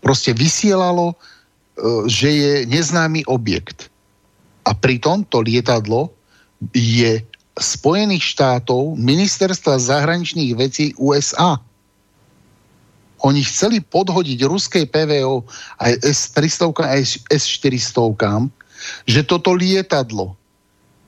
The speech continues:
je neznáme, zostrelil a na palube boli ale ľudia,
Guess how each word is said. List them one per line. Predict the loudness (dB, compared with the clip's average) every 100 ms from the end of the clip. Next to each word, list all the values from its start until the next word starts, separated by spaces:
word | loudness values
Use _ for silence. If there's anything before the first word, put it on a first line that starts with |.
| -4
je | 2 2
neznáme, | 2 -2 -2 -2 0 0 -2 -2
zostrelil | 0 0 2 0 0 0 0
a | 0
na | 0 0
palube | 0 0 -2
boli | 0 0 2
ale | 2 0
ľudia, | 2 2 2 -2